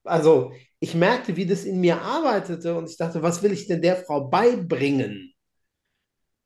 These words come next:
Und rückblickend muss ich sagen, hat sie mir was beigebracht. Nämlich, äh, dass es nicht da-, darum geht, Leuten was beizubringen, sondern Kraft zu bekommen im Alltag. Also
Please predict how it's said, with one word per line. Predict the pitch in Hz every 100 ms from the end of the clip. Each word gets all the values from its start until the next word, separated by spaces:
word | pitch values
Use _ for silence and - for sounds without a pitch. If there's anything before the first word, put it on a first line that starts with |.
| _
Und | 151 143
rückblickend | 127 196 - 214 202 - 214
muss | 196 -
ich | -
sagen, | 175 156 151
hat | 143 131
sie | 180
mir | 208 127
was | 110 -
beigebracht. | - 107 98 101 95 95 - _ _ _ _ _ _ _ _ _ _ _ _
Nämlich, | 131 131 131 - - _ _
äh, | 135 127 120 123 123 - _ _
dass | - 127
es | 131 151
nicht | 165 165
da-, | 151
darum | 127 135 143 120 135 135
geht, | 135 135 - _ -
Leuten | 127 147 147
was | 120 -
beizubringen, | 139 170 165 127 120 123
sondern | 113 113 113 117
Kraft | - 147 -
zu | 127
bekommen | 127 131 120
im | 120
Alltag. | 127 160 170 170
Also | 156 165